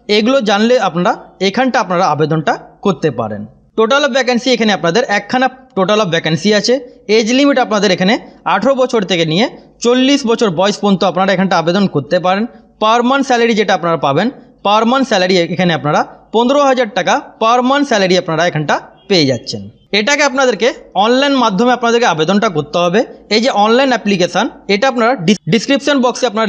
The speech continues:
লিঙ্কটা পেয়ে যাবেন। এখানে আসার পর আপনাদেরকে simply এখানে ক্লিক করতে হবে। তারপরে পরপর step by step আপনাদেরকে ফর্মটা ফিল করে নিতে হবে। যদি আপনারা চান how to apply video, তাহলে আপনারা কমেন্ট সেকশনে কমেন্ট করবেন, আমি আপনাদেরকে step by step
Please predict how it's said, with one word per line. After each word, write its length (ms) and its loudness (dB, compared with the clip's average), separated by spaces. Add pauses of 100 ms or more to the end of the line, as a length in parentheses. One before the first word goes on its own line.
লিঙ্কটা 240 2 (100)
পেয়ে 180 0
যাবেন। 220 0 (280)
এখানে 300 0
আসার 260 0
পর 160 2
আপনাদেরকে 380 0 (340)
simply 360 2
এখানে 240 0
ক্লিক 260 0
করতে 260 -4
হবে। 180 0 (360)
তারপরে 360 0 (240)
পরপর 380 0 (120)
step 320 0
by 160 2
step 240 0
আপনাদেরকে 380 0
ফর্মটা 360 0
ফিল 220 0
করে 220 0
নিতে 180 -8
হবে। 120 -10 (140)
যদি 200 0 (100)
আপনারা 300 2
চান 120 0 (200)
how 220 2
to 120 -2
apply 240 0
video, 180 0 (380)
তাহলে 260 0
আপনারা 200 0 (100)
কমেন্ট 300 0
সেকশনে 340 -2
কমেন্ট 280 2
করবেন, 180 2 (200)
আমি 120 2 (100)
আপনাদেরকে 380 -2 (380)
step 280 0 (100)
by 160 2
step 160 -2